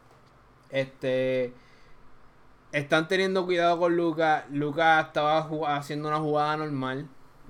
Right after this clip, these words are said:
¿verdad? Y, eh, pisó el pie de otro jugador y se lastimó el tobillo. Ahora, esta oportunidad súper importante para Porzingis de,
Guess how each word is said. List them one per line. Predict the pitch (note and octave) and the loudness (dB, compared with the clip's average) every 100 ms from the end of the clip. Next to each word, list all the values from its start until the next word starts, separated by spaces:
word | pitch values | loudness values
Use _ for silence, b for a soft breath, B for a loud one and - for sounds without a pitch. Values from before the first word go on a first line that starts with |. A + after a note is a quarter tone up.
| - - | -18 -14
¿verdad? | B2+ B2 C3+ C#3+ - b b b b b - - | -10 -4 -2 -4 -6 b b b b b -20 -10
Y, | C3+ C3 C3 C3 B2+ B2+ B2 - - - | -6 -4 -4 -4 -4 -6 -8 -12 -18 -14
eh, | C3+ C3 B2+ B2 B2 | -8 -6 -4 -6 -6
pisó | C#3 C3 D3 | -6 -6 -2
el | C#3+ C#3+ | -4 -2
pie | D#3+ | 0
de | E3 | 0
otro | E3 E3+ | 0 -2
jugador | E3+ F3+ G3 | 0 2 0
y | F#3+ | 0
se | D#3+ | -2
lastimó | C#3+ C#3 C3+ | -2 -4 -6
el | C#3 | -4
tobillo. | D#3+ D3+ C#3 A#2+ A2+ - - - - - - - - | 0 0 0 -2 -8 -12 -20 -20 -20 -20 -20 -20 -16
Ahora, | - C3+ D#3 F3 E3+ - - - - - - - | -4 2 4 4 2 -2 -20 -20 -20 -20 -20 -12
esta | D3+ C#3 F3 | -10 -2 0
oportunidad | F3 F3 F#3 E3+ D#3+ | 2 0 -2 0 -2
súper | - E3+ D#3+ D3+ | 0 -2 2 0
importante | D3 D3 C3+ B2+ D#3 E3+ F3+ | 0 -2 -2 -2 -4 -2 -2
para | E3 D3+ C#3 | 0 0 0
Porzingis | C3+ C3 D#3+ F#3+ - F#3 | -2 -4 -4 -6 -6 -4
de, | E3+ C3+ A#2+ | -2 -2 -4